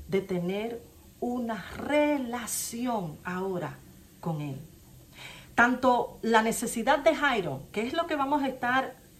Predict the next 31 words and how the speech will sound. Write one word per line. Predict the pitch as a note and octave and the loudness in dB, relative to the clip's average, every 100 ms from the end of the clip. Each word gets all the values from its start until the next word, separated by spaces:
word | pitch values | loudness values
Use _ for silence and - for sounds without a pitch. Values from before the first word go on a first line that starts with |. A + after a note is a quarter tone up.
| - - | -16 2
hablando | G#3+ A3+ A#3+ C#4 | 4 6 4 4
un | D4 A#3 | -2 0
poco | B3 B3+ C#4 | -2 0 0
de | A3 G3+ C4 | 2 2 0
eso | C4 C#4+ C4+ | -2 -2 -2
la | G#3 G3+ | 2 2
semana | G3+ G#3 F#3+ G#3 C4 C#4 C#4+ D4 D4 - - - | 2 -6 -6 -2 0 0 2 0 -2 -12 -20 -6
que | A#3+ | -2
viene, | A3+ A3 F#3+ C#3+ C3+ - - - - - | -2 -2 -2 -4 -8 -12 -16 -18 -18 -6
tanto | - A3+ A3+ | 0 0 2
la | A3+ G#3+ | 2 2
necesidad | A3 A#3 - A#3 A3 D4 E4+ - - - | 2 -2 -4 -2 4 4 4 -2 -18 -2
de | B3 | 0
Jairo | B3 A#3+ G3 F#3 | 2 2 2 0
como | G#3+ G#3 | -2 -2
la | G3+ F#3+ | 0 0
de | G3 A#3+ | 0 0
esta | D4 D#4 | 0 -2
mujer | C4+ B3 G3+ C#3+ - - - - - - - - - - - | -2 -4 -4 -6 -8 -20 -20 -20 -20 -20 -20 -20 -20 -20 -8
nos | G#3 A#3 - | -2 0 0
muestra | A#3 C4 D4 - - F#3+ | -2 2 2 0 -2 0
la | F#3+ G3 | 2 2
amplitud | - B3 C#4+ C#4+ C4 - A3+ F3 C#3 - - - | 0 0 -2 -4 -4 -4 -4 -4 -6 -18 -20 -12
del | D#3 F#3 | -2 0
amor | D#3+ E3 E3+ | 0 -4 -4
de | F3 | -4
Dios, | D3 C#3 C3 - - - | -4 -6 -10 -12 -16 -6
del | G3+ F#3+ | -4 -4
amor | F3+ G3+ A3+ G3 | -4 -4 -4 -4
de | F#3 | -6
Jesús | F#3 F3+ - E3+ C3+ - - | -6 -10 -6 -8 -8 -16 -18